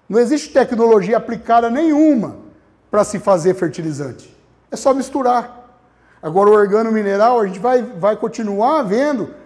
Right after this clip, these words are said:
a complexidade. Talvez,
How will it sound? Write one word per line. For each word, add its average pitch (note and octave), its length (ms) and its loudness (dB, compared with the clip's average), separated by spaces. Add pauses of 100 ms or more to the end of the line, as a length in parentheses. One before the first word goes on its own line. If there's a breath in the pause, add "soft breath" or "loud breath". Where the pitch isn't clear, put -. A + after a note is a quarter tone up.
(140)
a G3 100 -2
complexidade. A#3+ 1200 0 (380 soft breath)
Talvez, A3+ 680 4